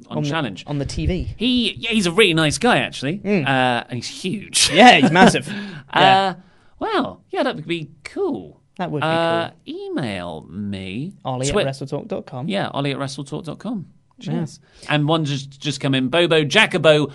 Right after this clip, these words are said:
Speaker 1: I need Aleister Black versus Kenny Omega so badly.
Speaker 2: Oh, that would be amazing,
Speaker 1: Yeah, that's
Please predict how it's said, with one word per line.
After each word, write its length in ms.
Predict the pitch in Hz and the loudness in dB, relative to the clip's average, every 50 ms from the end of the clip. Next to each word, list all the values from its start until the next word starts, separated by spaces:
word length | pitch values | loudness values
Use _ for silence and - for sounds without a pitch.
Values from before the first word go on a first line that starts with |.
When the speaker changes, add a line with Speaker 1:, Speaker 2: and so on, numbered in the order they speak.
| - - - | -10 -10 -6
Speaker 1:
I 140 | 151 160 | -4 -2
need 320 | 165 170 190 214 226 220 190 | -2 0 0 0 2 2 2
Aleister 420 | 185 190 190 170 - - 175 151 | 2 2 2 0 -2 -4 -4 -2
Black 280 | 135 170 165 156 127 120 | -2 0 -2 -2 -2 -2
versus 340 | 123 147 143 131 131 127 131 | 0 0 0 0 -2 -6 -6
Kenny 260 | - 151 151 143 139 | -2 0 0 2 2
Omega 420 | 135 135 135 131 131 120 113 113 | 2 2 2 0 0 -2 -2 -4
so 460 | - - - - - - - - - | -6 -6 -6 -6 -6 -8 -10 -12 -14
badly. 640 | - - - - 95 95 95 - - - 92 92 - - | -12 -10 -10 -10 -8 -10 -12 -12 -14 -16 -18 -16 -12 -10
Speaker 2:
Oh, 240 | 185 170 139 139 135 | -10 -8 -8 -8 -8
that 200 | 139 143 - - | -8 -8 -10 -10
would 160 | 110 143 135 - - _ | -12 -12 -12 -14 -18 _
be 140 | - - - - | -20 -20 -20 -20
amazing, 420 | - 175 175 175 180 185 175 170 175 | -20 -20 -20 -18 -18 -16 -16 -14 -12
Speaker 1:
Yeah, 80 | |
that's 20 | 175 | -10